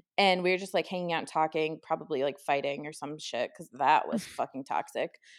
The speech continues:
Speaker 1: But anyways, um, you, like, texted me and you were like, "Get your ass home now." And, like,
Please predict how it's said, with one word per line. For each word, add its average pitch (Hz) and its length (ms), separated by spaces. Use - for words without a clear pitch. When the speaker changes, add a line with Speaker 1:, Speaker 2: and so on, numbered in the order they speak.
Speaker 1:
But 196 380
anyways, 180 640
um, 170 600
you, 226 280
like, 226 320
texted - 500
me 220 200
and 226 100
you 170 100
were 165 100
like, 151 200
"Get 151 220
your 165 140
ass 147 360
home 139 380
now." 127 420
And, 214 200
like, 196 220